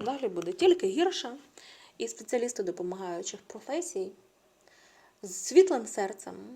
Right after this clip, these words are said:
сильні, які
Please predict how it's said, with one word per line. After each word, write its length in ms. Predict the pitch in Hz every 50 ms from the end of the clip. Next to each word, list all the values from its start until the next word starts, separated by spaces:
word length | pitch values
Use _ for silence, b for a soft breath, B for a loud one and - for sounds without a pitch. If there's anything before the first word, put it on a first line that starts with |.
| 254 - - - _ _ _ _ _ _ - _ _ _ _ _ _ _ _ _ _ _ _ _ _ _ _ _ _ _ _ _ _ _ _ _ _ _ _ _ _ - _ B B B B B B B B B B B _ _ _ _ _ _ _ _ _ _ - _ _ _ _ _ -
сильні, 680 | - - - 202 285 349 311 247 196 185 185 175 180
які 680 | 175 175 175 - - 196 185 185 185 180 180 180 175 190